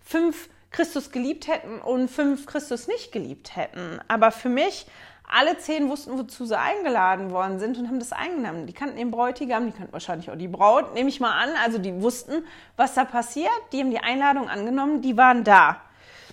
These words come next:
Und die zehn wollten den Bräutigam willkommen heißen. Deswegen waren die ja da.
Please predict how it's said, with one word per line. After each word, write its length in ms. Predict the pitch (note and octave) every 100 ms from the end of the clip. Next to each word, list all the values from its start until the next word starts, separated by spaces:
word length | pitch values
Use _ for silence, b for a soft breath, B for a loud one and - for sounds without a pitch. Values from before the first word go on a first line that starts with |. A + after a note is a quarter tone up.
| B - _ _ _ _ _ _ - _
Und 140 | A#3+ B3
die 100 | -
zehn 320 | C4 D#4 E4+
wollten 440 | C4+ C4+ - D4
den 240 | D4 D4 D#4 F#4 - _ _ _ _ _ _ _ _ _ _ _ _
Bräutigam 720 | G3 G#3+ B3+ D#4+ D4+ C#4+ D4+
willkommen 500 | D4+ D4+ G#4+ A#3+ E3+ - -
heißen. 400 | - - - - _ -
Deswegen 360 | A#3 A3 A3+ A3
waren 200 | G#3+ B3+
die 100 | A#3
ja 160 | A#3+
da. 300 | A3 D4 -